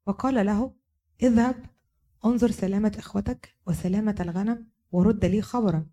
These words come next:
وأرسله من وطأ حبرون فأتى إلى شكيم. فوجده رجل وإذ هنا، وإذا هو ضال في الحقل، فسأله الرجل:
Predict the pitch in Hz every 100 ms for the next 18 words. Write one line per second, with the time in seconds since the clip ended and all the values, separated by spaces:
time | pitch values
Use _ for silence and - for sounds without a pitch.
0 | _ _ _ _ _ - 175 151 - 233
1 | 208 233 233 180 180 196 - 190 196 -
2 | - 180 - 208 240 262 - _ 190 202
3 | - 196 190 196 190 185 160 160 _ _
4 | _ _ _ _ _ - - - - -
5 | - 202 202 214 254 208 233 254 247 190
6 | 196 180 185 202 202 - 190 - 226 190
7 | 160 185 202 170 202 247 262 214 190 226
8 | 254 285 _ _ _ - 180 - 208 226
9 | 190 180 185